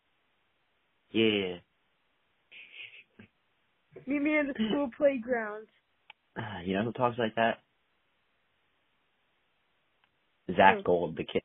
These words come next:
Speaker 1: the dude, the dude you were talking about with the coupons and the, the pig suit.
Speaker 2: <laughs>
Speaker 1: <laughs>
Speaker 2: That's funny.
Speaker 1: He's like, "Yeah."
Speaker 2: Coupons.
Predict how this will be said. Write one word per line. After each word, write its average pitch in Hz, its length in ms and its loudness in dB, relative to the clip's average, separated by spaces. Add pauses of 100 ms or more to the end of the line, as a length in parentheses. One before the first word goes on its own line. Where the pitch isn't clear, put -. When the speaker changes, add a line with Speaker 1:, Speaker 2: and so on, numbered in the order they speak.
Speaker 1:
the 90 60 -6
dude, 80 400 0
the 90 80 0
dude 90 300 0
you 90 60 -8
were 87 120 -8
talking 85 340 0
about 82 300 0
with 80 140 -10
the 78 80 -6
coupons 80 640 -6
and 85 100 -8
the, 78 180 -6 (380)
the 78 60 -6
pig 87 220 -4 (120)
suit. 82 180 -4 (1700)
Speaker 2:
<laughs> 294 80 6 (1400)
Speaker 1:
<laughs> 123 400 0 (1700)
Speaker 2:
That's 240 160 -10 (100)
funny. 240 280 -8
Speaker 1:
He's 226 100 -12
like, - 160 -12
"Yeah." 87 480 0 (640)
Speaker 2:
Coupons. 415 260 10